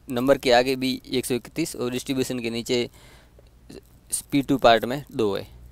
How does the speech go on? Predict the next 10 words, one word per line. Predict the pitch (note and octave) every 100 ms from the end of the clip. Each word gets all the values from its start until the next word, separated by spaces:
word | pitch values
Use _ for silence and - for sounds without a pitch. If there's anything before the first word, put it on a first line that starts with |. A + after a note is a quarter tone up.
| -
Theory | - D3 D3+
of | C#3
equation | B2+ - - C3+ C3 C#3 D#3+ - - - - -
बी | C3+ C#3+ D#3 - - -
टू | A#2+
थ्री | - C#3+
और | B2
higher | A2 B2 B2+
algebra | B2 A#2+ B2+ B2+ B2+ - - B2
बी | B2